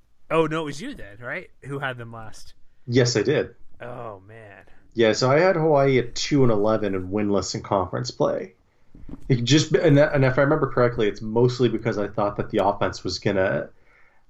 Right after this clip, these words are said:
Speaker 2: uh, be a little bit erratic off and on. Like, it would be exciting, but maybe turnover prone and things like that.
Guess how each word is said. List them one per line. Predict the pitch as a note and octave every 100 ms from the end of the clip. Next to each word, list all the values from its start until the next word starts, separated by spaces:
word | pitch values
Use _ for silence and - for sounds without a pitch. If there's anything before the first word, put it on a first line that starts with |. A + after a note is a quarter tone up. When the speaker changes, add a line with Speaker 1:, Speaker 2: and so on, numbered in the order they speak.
| _ -
Speaker 2:
uh, | - -
be | - A#2+ A#2
a | G#2+
little | G2+ A2+
bit | - G2
erratic | F2 F2+ A#2 D3+
off | E3 D#3+ E3
and |
on. | E3 F3
Like, | D3 B2
it | B2
would | A2
be | A2
exciting, | F#2+ - A2+ A2+ G#2
but | G2+
maybe | G2 F#2+ F#2+
turnover | - G2 G2 G2+
prone | - A2+ A2
and | A2
things | A#2 A#2
like | A#2 G#2+
that. | A2+ A#2+ A#2